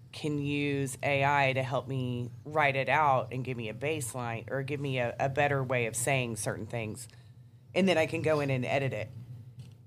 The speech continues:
And it takes me less time, so then I have more time to spend on my personal relationships. And that's because we're a small company.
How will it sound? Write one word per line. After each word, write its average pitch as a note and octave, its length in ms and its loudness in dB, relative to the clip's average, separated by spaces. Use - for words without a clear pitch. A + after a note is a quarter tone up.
And D3+ 580 4
it C#3+ 280 -2
takes - 300 -4
me F#3 180 0
less C#3+ 240 2
time, C#3 540 -2
so D3+ 240 -2
then C#3+ 140 -2
I B2 100 2
have D3 300 2
more A#2+ 160 -2
time A#2+ 440 -6
to A#2 120 -6
spend A#2 460 -2
on B2+ 120 -2
my A#2+ 120 -2
personal A#2 400 0
relationships. G#2+ 640 -6
And C#3+ 100 -2
that's D3+ 180 4
because D3 280 0
we're C3+ 320 2
a B2+ 60 0
small A#2+ 320 2
company. A#2+ 640 -4